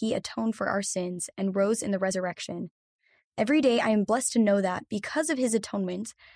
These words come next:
I may someday be resurrected to live forever in a loving family. I know those things by the only way any of us can know them. The Holy Ghost has spoken to my mind and heart that they are true, not just once, but often.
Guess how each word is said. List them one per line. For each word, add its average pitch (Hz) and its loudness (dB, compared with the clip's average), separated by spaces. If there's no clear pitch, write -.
I 233 2
may 269 6
someday 294 2
be 226 4
resurrected 208 0
to - -4
live 208 0
forever 190 -2
in 190 -4
a 185 -2
loving 185 -2
family. 175 -8
I 240 4
know 247 8
those 277 4
things 196 0
by 196 2
the 196 -2
only 269 6
way 190 0
any 254 6
of 185 2
us 185 0
can - -6
know 175 -4
them. - -6
The 196 -2
Holy 269 4
Ghost 247 2
has 202 0
spoken 240 2
to 233 -6
my 196 2
mind 190 0
and 202 0
heart 180 -6
that 185 -2
they 180 0
are 180 -2
true, 180 -6
not 208 2
just - 0
once, 190 0
but 185 0
often. - -6